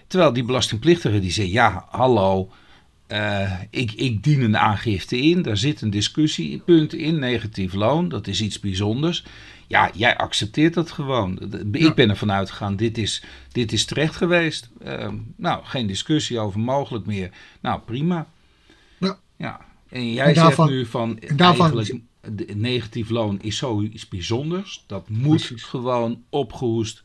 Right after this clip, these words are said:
Speaker 1: worden.
Speaker 2: Ja, ja, ja, dat vind ik, ja.
Speaker 1: Ja.
Speaker 2: Ja. En waar, en, en kijk, en, en, en da-, eh, ja, weet je, en dat dan de, de, het Hof besluit van, "Nee, er is toch wel sprake van een nieuw feit."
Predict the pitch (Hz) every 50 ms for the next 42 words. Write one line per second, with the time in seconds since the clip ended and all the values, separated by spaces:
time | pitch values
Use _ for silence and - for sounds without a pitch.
0 | _ _ _ - 95 95 120 131 104 95 82 - - 208 - - - - - 185
1 | 196 202 - - - _ _ _ _ _ _ - 196 196 - - _ 208 196 208
2 | 208 - - 180 165 160 233 233 - - 208 180 156 - _ _ _ - 139 139
3 | 190 185 - - _ _ _ _ _ _ _ - - - - - - 175 165 147
4 | 170 190 196 - - 165 170 - - 160 - 185 170 165 - - 160 156 160 -
5 | - 190 - - - 170 156 143 - - _ _ _ 226 - - - 220 139 -
6 | 165 147 135 - 143 135 139 131 175 - - 156 139 156 151 139 - 147 156 147
7 | 139 151 151 - 143 - 156 135 147 - - 147 151 151 - - 160 175 170 -
8 | - 135 131 - 175 156 147 143 135 - - 139 - - - 147 143 139 143 139
9 | 139 143 - - 160 147 143 135 131 - - - 156 156 156 - 139 - - 147
10 | 139 135 131 139 151 143 127 131 - 175 151 131 135 135 _